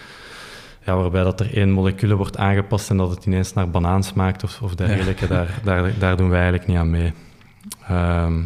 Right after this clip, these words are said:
Speaker 1: dus dat, dat is dan een ander gezondheidsaspect dat er ook zeker bij komt kijken.
Speaker 2: Oké.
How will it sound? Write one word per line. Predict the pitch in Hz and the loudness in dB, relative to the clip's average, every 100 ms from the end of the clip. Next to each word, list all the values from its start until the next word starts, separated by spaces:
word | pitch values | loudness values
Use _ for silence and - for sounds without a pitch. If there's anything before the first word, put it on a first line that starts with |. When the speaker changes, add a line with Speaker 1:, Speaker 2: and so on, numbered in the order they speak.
| - - | -6 -6
Speaker 1:
dus | 90 | -2
dat, | 90 87 | -2 0
dat | 98 | 0
is | 90 | 2
dan | 87 | 2
een | 87 | 2
ander | 87 85 | 0 0
gezondheidsaspect | 85 85 85 85 - - 95 | 0 -2 -2 -4 -6 -10 -8
dat | 98 - | -6 -6
er | 90 | -6
ook | - | -6
zeker | 95 87 92 | -6 -4 -6
bij | 87 | -6
komt | - 92 | -6 -8
kijken. | - 92 92 101 - - - | -8 -8 -8 -10 -14 -20 -12
Speaker 2:
Oké. | - 117 | -6 -6